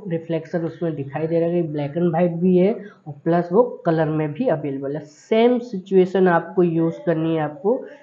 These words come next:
आपके second flower में, जैसे ये वाला flower है, तो same आपको वही काम करना है कि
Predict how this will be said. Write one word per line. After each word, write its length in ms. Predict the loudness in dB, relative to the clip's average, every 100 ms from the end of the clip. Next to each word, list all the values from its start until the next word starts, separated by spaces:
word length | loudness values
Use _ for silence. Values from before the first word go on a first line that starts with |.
| -20 -20 -4
आपके 280 | -4 -2 -2
second 500 | -2 -4 -2 0 0
flower 360 | 0 0 0 -2
में, 160 | -4 -6
जैसे 200 | -6 -4
ये 200 | 0 2
वाला 220 | 2 0
flower 340 | -2 -6 -6
है, 60 | -8
तो 100 | -10
same 500 | -12 _ -2 0 2
आपको 300 | 0 -2 -4 -2
वही 240 | -2 -4 -4
काम 260 | -4 -4 -4
करना 320 | -6 -4 -4
है 80 |
कि 120 | -6